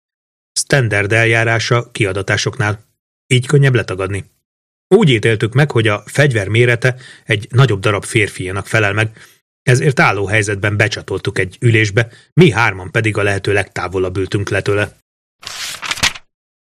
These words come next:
Kilencven perccel később kimentem a mosdóba, majd miután ismét leültem a helyemre,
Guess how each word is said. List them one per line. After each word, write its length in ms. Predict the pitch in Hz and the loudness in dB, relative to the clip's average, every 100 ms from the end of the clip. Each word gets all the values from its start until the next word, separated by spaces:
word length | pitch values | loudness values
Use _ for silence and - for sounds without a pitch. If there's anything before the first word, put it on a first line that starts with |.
| _ _ | _ _
Kilencven 400 | - 147 117 123 | 2 4 2 -2
perccel 320 | 107 127 - 107 | 0 0 -2 0
később 340 | 131 - 110 | 2 2 -2
kimentem 400 | - 117 104 98 | 0 0 0 -4
a 40 | |
mosdóba, 460 | 98 120 101 113 113 | 2 2 4 2 2
majd 240 | 113 113 | 2 2
miután 320 | 120 120 117 135 | 4 2 4 2
ismét 280 | - 104 | 2 0
leültem 360 | 123 117 101 92 | 2 0 0 -4
a 40 | |
helyemre, 460 | 95 110 107 110 107 | 0 0 2 0 -2